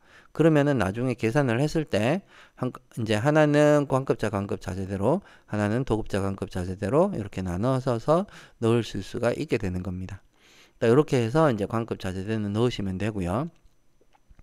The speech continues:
만약에 이 공종 자체가 광급 자재대다, 광급 자재대라는 공종을 직접 만들었다. 그럴 경우에는 요렇게 하시면 안 돼요. 요거는 쓰지 마시고 그냥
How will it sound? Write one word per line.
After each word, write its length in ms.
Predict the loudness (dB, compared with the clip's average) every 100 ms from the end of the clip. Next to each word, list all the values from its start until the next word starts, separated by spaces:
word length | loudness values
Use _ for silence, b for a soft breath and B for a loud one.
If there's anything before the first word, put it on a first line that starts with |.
| -20 B B B B
만약에 420 | 2 6 6 6
이 280 | 4 2 0
공종 440 | 4 4 4 2
자체가 440 | 0 -2 -2 0 2
광급 360 | 2 -2 -4 -4
자재대다, 840 | -4 0 2 4 4 2 0 -4 _ _ _ _ _ _ _
광급 380 | -2 0 0 -2
자재대라는 680 | -4 -6 2 6 6 4 2
공종을 440 | 0 2 2 0
직접 320 | -2 -4 -2 0
만들었다. 800 | 0 2 4 4 2 0 -2 -4 b b b b b
그럴 280 | 6 6 6
경우에는 640 | 2 2 4 2 2 2
요렇게 280 | 2 2 0
하시면 320 | -2 0 0
안 140 | 0
돼요. 380 | 0 2 2 0 -2
요거는 400 | -2 -2 -2 -6
쓰지 300 | -8 -6 -4
마시고 720 | -4 -4 -4 0 4 4 0 B B
그냥 360 | -4 2 2